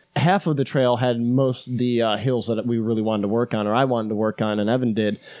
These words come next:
so that we could kinda prep for Iceland. So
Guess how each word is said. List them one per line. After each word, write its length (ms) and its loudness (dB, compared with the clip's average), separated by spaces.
so 220 -2
that 240 0
we 180 0
could 560 0
kinda 460 0
prep 260 -2
for 140 0
Iceland. 420 0
So 360 0